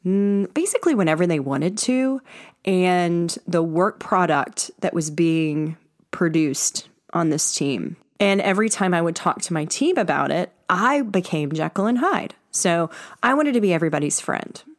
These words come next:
And when I wanted to be everybody's friend, I would tell them how awesome they were, how great. Then I would get so frustrated that I would turn into Hyde on them. And I would send these terrible emails.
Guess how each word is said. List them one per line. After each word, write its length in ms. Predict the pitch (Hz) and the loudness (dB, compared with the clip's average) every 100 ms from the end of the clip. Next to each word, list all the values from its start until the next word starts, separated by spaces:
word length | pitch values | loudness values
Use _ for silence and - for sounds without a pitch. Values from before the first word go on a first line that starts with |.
| _ | _
And 140 | - 180 | 0 2
when 80 | 196 | 4
I 80 | |
wanted 240 | 202 277 370 | 4 4 2
to 60 | |
be 120 | 370 302 | 2 2
everybody's 460 | 254 220 190 180 | 2 2 0 0
friend, 520 | - 285 233 160 156 - - - - | 0 2 2 2 -2 -6 -16 -12 0
I 260 | 208 202 185 | 2 4 2
would 320 | 160 151 - - | 0 -2 -4 -12
tell 180 | - 254 | -2 2
them 80 | 254 | 4
how 160 | 214 | 4
awesome 380 | 180 190 190 208 | 4 2 2 2
they 120 | 190 | 2
were, 460 | 185 185 185 185 180 | 2 2 4 4 2
how 160 | 156 147 | 0 -4
great. 380 | - 202 233 - | 0 0 0 0
Then 480 | 180 247 349 240 - | 0 2 2 0 0
I 100 | 180 | 0
would 160 | 175 165 | 0 0
get 160 | 160 | -4
so 300 | - - 214 | -2 0 0
frustrated 880 | 233 247 277 - 170 147 147 151 180 - - | 0 0 0 0 0 0 -2 -2 -6 -14 -2
that 120 | 180 | 0
I 120 | 175 | 2
would 160 | 175 170 | 0 0
turn 360 | 190 185 180 | 0 2 2
into 340 | - 170 165 160 | 2 0 -2 -4
Hyde 420 | - 254 330 165 | 0 2 2 2
on 200 | 143 151 | 0 -2
them. 360 | 143 135 180 185 - - - | -2 -2 -2 -6 -14 -20 -4
And 420 | 190 180 180 175 - | 0 4 4 2 0
I 100 | 175 | 0
would 120 | 170 | 0
send 260 | - 175 160 | 0 0 0
these 200 | 151 - | -2 -4
terrible 440 | - 277 269 247 | 0 2 2 2
emails. 680 | - 196 175 147 - - - | 2 2 2 0 -4 -6 -6